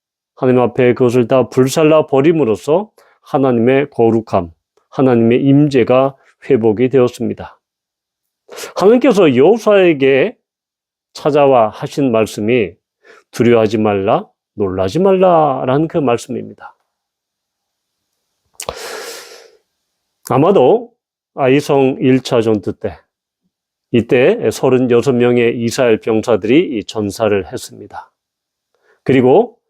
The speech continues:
처음으로 가나안 땅에서 패한 그런 이 전쟁의 이 실패로 인해서 이스라엘군의 사기는 급격히 저하됐을 것입니다. 이 패전의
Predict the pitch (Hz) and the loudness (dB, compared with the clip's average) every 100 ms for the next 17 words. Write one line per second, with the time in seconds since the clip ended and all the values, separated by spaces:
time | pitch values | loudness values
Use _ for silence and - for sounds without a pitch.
0 | _ _ _ - - 196 202 190 175 104 | _ _ _ -16 -2 2 4 4 2 0
1 | 85 _ _ _ _ _ _ - 120 120 | -4 _ _ _ _ _ _ -6 -2 -2
2 | 113 117 117 113 131 117 113 117 _ _ | -2 0 0 0 2 2 2 0 _ _
3 | _ _ _ _ _ _ _ _ _ _ | _ _ _ _ _ _ _ _ _ _
4 | _ - 156 127 104 82 _ _ _ _ | _ -4 -2 0 -2 -6 _ _ _ _
5 | - 123 120 120 120 _ _ - 120 113 | -2 2 2 2 -2 _ _ -4 -2 0
6 | 98 113 _ - 120 117 123 120 117 147 | -2 -8 _ -4 0 2 2 2 2 0
7 | 240 _ _ _ _ _ - 110 104 - | -2 _ _ _ _ _ -8 -4 -4 -2
8 | 170 151 160 151 127 110 107 - 175 92 | -2 0 2 2 2 2 0 0 -2 -2
9 | _ _ _ _ _ _ _ _ - 120 | _ _ _ _ _ _ _ _ -4 -2
10 | 131 123 117 117 113 120 104 113 165 - | 2 0 2 0 0 -2 0 0 0 0
11 | 120 - - 117 - - 127 - - 107 | -4 -4 -2 -2 0 0 -2 -2 -2 0
12 | 110 110 98 - 120 123 113 120 107 - | 2 0 -2 -4 -6 -4 -6 -8 -12 -14
13 | - _ _ _ _ _ _ _ _ - | -20 _ _ _ _ _ _ _ _ -20
14 | - - 170 175 214 220 220 214 202 202 | -8 -2 -2 0 0 2 4 4 4 2
15 | 214 | -2